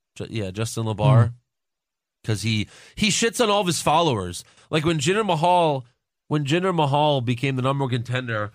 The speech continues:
Speaker 1: he's like, "I see the big picture here. Unlike you marks that just get but-, you know, like, get all put, like," uh, he didn't say any of that, but he was like, he said something like, "I see the big picture. Unlike you marks who, you know, can't help it," or something like that. It was stupid.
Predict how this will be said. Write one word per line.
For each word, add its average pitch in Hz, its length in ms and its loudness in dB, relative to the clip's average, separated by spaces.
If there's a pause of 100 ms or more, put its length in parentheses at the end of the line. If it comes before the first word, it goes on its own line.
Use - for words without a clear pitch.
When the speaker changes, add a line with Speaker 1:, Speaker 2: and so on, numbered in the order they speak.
(160)
Speaker 1:
he's 185 180 0
like, 175 280 2
"I 254 140 4
see - 200 -2
the 175 140 2
big 165 320 0
picture 147 440 2
here. 104 360 0 (200)
Unlike 196 380 2
you 175 160 2
marks 147 540 2
that 143 180 2
just 127 260 -2
get 139 240 -2
but-, 143 240 2
you 147 120 2
know, 131 160 4
like, 127 140 2
get 156 100 2
all 127 360 4 (200)
put, 151 200 2
like," 123 280 -2
uh, 110 320 0 (300)
he 175 100 0
didn't 185 140 -2
say 131 140 2
any 123 140 2
of 110 60 -2
that, 113 200 -2
but 123 120 0
he 131 160 -2
was 135 160 -2
like, 123 220 0
he 123 60 -14
said 139 240 -4
something 135 200 -4
like, 123 160 -2
"I 131 100 0
see 139 160 -2
the 143 80 0
big 127 200 -2
picture. 120 480 0 (300)
Unlike 160 320 2
you 156 140 0
marks 139 460 0
who, 127 260 2
you 127 140 0
know, 117 120 0
can't 127 360 -2
help 123 320 0
it," 120 120 2
or 113 120 -2
something 117 240 -6
like 110 160 -6
that. 104 160 -2
It 113 40 -4
was 120 140 -4
stupid. 85 480 -12